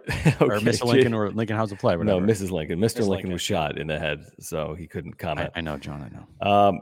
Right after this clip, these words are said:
Speaker 1: J D Gaucho, thank you for your super chat. He says, uh, "The thing is, John, with the spotlight on the Padres, the Dodgers can kinda fly under the radar in twenty twenty-three and fewer head-to-head chances for the Padres to catch up." Okay,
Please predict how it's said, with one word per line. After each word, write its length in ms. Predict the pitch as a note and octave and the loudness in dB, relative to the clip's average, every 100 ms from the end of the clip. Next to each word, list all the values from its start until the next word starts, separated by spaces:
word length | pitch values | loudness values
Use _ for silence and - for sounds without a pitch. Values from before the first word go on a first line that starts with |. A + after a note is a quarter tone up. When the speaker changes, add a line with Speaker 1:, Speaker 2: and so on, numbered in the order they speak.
| - | 4
Speaker 1:
J 160 | C3 | 6
D 80 | C3 | 8
Gaucho, 340 | A#2+ A2+ A2+ G2+ | 6 4 2 -2
thank 240 | A#2+ A2+ | -2 -2
you 40 | |
for 100 | A2+ | -4
your 60 | G2 | -6
super 280 | - A#2+ G#2 | -4 -4 -4
chat. 240 | - D#2+ | -6 -4
He 80 | D#2+ | -4
says, 360 | - G2+ F2+ F#2+ | -2 0 0 -2
uh, 140 | F2 | -4
"The 140 | F2 | -6
thing 240 | F#2 C#3+ D3 | -4 -2 0
is, 160 | C3+ | -2
John, 340 | - G2 E2+ G2 | -2 -2 -2 -4
with 100 | F#2+ | -6
the 60 | |
spotlight 680 | G2 - A#2 D3+ - B2+ A#2+ | -8 -2 -2 -2 0 2 2
on 160 | - A2 | 0 -4
the 80 | F#2+ | -4
Padres, 540 | - G#2+ G#2 F#2+ E2+ | -2 0 0 -2 -4
the 80 | F#2 | -4
Dodgers 360 | F#2 G#2+ A2+ - | -2 -2 -2 -10
can 140 | - | -10
kinda 200 | G2+ F2 | -8 -8
fly 300 | - G2 F#2+ | -6 -2 -2
under 180 | - D#2+ | -2 -8
the 100 | D#2+ | -6
radar 520 | E2 F#2 F2+ D2+ C#2 _ _ _ _ - | -2 0 0 -2 -6 _ _ _ _ -12
in 100 | G2 | -10
twenty 320 | G#2 G2+ E2+ | -6 -4 -4
twenty-three 760 | - F2 D#2+ - E2 D2+ E2+ | -6 -6 -6 -8 -6 -4 -6
and 140 | - F#2+ | -8 -12
fewer 320 | - C3+ C3+ | -4 -2 0
head-to-head 360 | A#2 - G#2 - | -2 -2 -4 -2
chances 400 | A2 G#2 F#2+ - | -4 -4 -6 -12
for 100 | F2 | -12
the 80 | |
Padres 400 | - F#2+ F#2 F2+ - | -6 -4 -2 -6 -10
to 100 | - | -12
catch 280 | F2+ F2 | -12 -8
up." 240 | F2+ D#2 - _ _ _ _ _ _ | -2 -2 -4 _ _ _ _ _ _
Okay, 300 | C3+ G2+ D2+ | -4 -2 -6